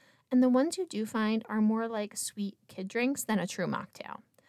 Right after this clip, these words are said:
But these are the three that I would recommend most there. Okay, moving on to Epcot,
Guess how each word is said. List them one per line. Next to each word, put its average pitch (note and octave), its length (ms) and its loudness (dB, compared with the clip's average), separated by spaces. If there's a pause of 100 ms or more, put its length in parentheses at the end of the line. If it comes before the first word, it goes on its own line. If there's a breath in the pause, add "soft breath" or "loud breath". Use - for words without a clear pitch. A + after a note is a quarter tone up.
(400 soft breath)
But B3 240 4
these C4+ 280 0
are F4 120 -2
the F4 100 -2
three F#3+ 240 -2
that F3+ 180 0
I D#3+ 160 0
would F#3 140 -4
recommend E3 460 -8
most - 320 -12
there. - 160 -20 (1400 soft breath)
Okay, G3 180 -4
moving B3 340 2
on F#4+ 120 -4
to - 160 -4
Epcot, F3 400 -2